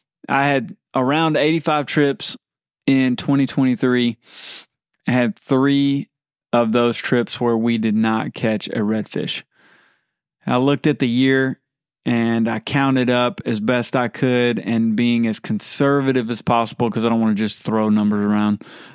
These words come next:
that are ridiculous. But we averaged five redfish a trip, uh,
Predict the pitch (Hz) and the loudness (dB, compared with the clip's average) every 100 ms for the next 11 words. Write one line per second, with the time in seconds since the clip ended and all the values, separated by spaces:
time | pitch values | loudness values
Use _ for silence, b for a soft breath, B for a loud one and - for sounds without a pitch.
0 | - 123 113 110 101 117 113 107 101 - | -2 0 2 0 0 0 0 0 -2 -8
1 | _ _ _ _ _ _ _ - 131 127 | _ _ _ _ _ _ _ -6 0 0
2 | - - 143 151 - 147 151 151 127 - | 0 -8 -2 0 2 0 2 0 -2 -6
3 | - - 131 139 123 127 123 - 123 117 | -4 0 2 2 2 0 0 0 0 0
4 | - - _ 123 107 117 113 - - b | -4 -10 _ -4 -2 0 0 -2 -10 b
5 | b b b b b b b _ 120 113 | b b b b b b b _ -2 0
6 | 110 107 | -2 -4